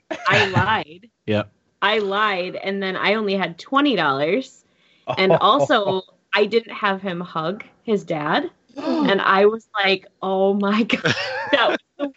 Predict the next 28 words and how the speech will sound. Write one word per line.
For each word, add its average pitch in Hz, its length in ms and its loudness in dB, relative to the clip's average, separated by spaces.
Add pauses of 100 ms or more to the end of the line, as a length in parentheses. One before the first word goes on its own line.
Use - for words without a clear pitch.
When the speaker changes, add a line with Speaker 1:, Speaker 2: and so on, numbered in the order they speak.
(140)
Speaker 2:
worst 277 240 -12 (120)
Speaker 1:
Uh, 240 340 6
Speaker 2:
decision 320 220 0
I 311 100 -2
could - 220 -16
have - 0 - (280)
made." 302 340 -2
It 254 100 -6
was 277 100 2
Speaker 4:
Oh, 277 340 4
Speaker 2:
terrible. 254 300 4
Speaker 4:
that's, - 340 -12 (260)
yeah, 110 320 -12
talk 104 200 -12
Speaker 3:
And 127 80 2
Speaker 4:
about 127 140 4
Speaker 3:
it, - 60 -18 (160)
Speaker 4:
regret. 110 760 0
Speaker 3:
it 127 240 -2
comes 139 220 -4
back 127 280 4
to 117 60 4
bite 107 240 0
Speaker 2:
Seriously, 104 280 -4
Speaker 3:
you 196 60 -4
Speaker 2:
it 190 40 -4
Speaker 3:
later 98 140 -2
on. - 200 -2